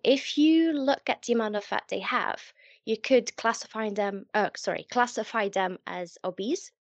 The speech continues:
to human standards at least. So, but they do not have the same negative effects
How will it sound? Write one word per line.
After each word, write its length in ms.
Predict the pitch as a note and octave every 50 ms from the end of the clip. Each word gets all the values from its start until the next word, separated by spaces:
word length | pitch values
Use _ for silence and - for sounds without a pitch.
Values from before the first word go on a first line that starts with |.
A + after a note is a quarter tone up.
| _ _ _ _ - - _ -
to 80 | -
human 280 | G3 F#3+ A3 A#3+ C4 C4
standards 540 | - - C#4+ C4 C4+ C#4 C4+ C4+ C4+ C4+ -
at 120 | B3 -
least. 360 | B3 C4+ E4+ - - - - _ - - - - - - - - - _
So, 440 | - - C4+ B3 B3 B3 A#3+ A3 - - _ _ _ -
but 160 | C4 - A3+
they 100 | B3+ C4
do 120 | A#3+ D#4
not 200 | D4+ D4+ C#4+ -
have 160 | B3 C4+ C4 A#3
the 60 | A#3
same 260 | - - B3 A#3 A#3
negative 580 | A#3+ A#3 G#3+ A3 _ - A3+ A3 G#3+ G3+ G3+ - - -
effects 500 | G3+ - - - G#3 - - - - -